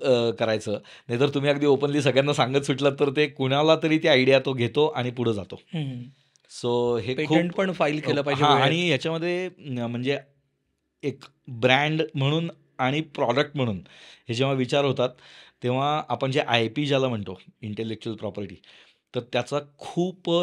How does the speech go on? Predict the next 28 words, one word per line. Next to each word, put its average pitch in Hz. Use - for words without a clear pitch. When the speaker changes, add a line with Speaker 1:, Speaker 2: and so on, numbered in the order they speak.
Speaker 1:
जास्त 123
महत्त्व 120
आहे. 98
म्हणजे 104
मी 120
Speaker 2:
हम्म. 135
Speaker 1:
आत्तासुद्धा 131
इझी 120
ड्राय 135
हा 127
रजिस्टर्ड 123
ब्रँड 120
आहे, 127
कॉपीरायटेड 117
आहे. 98
हा 117
जर 139
नसता 135
तर 131
माझी 117
आत्ता 139
म्हणजे 127
जी 120
व्हॅल्यू 117
म्हणू 131
आपण 110
किंवा 113
<laughs> 123